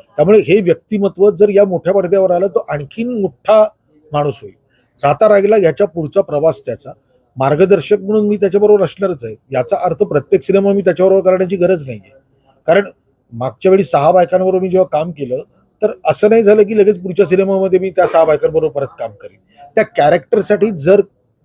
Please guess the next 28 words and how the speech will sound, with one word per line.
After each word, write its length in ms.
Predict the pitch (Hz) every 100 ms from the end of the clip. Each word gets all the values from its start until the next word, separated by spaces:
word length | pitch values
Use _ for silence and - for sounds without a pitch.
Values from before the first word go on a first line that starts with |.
| _ -
मला 160 | 160 180
इंद्रनील 500 | 160 156 190 220 208
उद्या 220 | 175 175
हवा 240 | 139 143
असेल 220 | 117 131
तर 320 | - _ _ 180
मी 80 |
त्याला 160 | 185 226
फोन 260 | 165 170 131
करीन, 220 | 113 107 _ _ -
अथवा 260 | 151 208
मला 120 | 226
भरत 220 | 208 175 196
जाधव 340 | 202 202 185 175
हवा 100 | 156
असेल 220 | 156 175
तर 60 |
मी 100 | 208
भरत 200 | 196 220
जाधवला 300 | 180 170 147
फोन 240 | 127 123 113
करीन. 200 | 104 95 _ _ _
शेवटी 320 | - 175 160 226
ती 100 | 226
गोष्ट 360 | 165 156 -
माझ्याकडे 420 | 220 208 202 196
काय 220 | 185 156 147
आहे 140 | 135